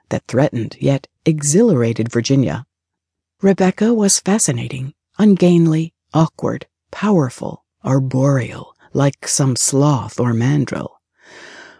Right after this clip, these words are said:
But oh, what a joy to grapple with her hairy arms!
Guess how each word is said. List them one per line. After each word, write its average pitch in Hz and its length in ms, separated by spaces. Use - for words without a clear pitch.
But 180 260
oh, 175 300
what 123 200
a 123 140
joy 156 460
to - 120
grapple 143 560
with 147 160
her 143 160
hairy 196 380
arms! 135 560